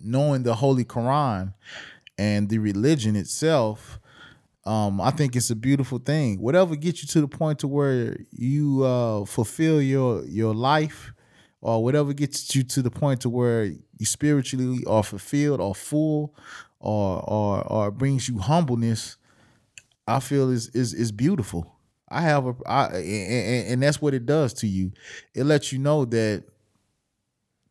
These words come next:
the things that you think you can't live without,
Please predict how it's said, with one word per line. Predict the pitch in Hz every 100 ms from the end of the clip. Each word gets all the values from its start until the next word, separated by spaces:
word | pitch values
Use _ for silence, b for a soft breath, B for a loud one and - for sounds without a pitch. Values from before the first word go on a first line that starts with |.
| _ _ -
the | 110
things | - 156 147 127
that | 131 117 135
you | 135 120 -
think | 156 135
you | 123 123
can't | 151 139 120 - - 110 -
live | 127 147 131
without, | 127 147 156 156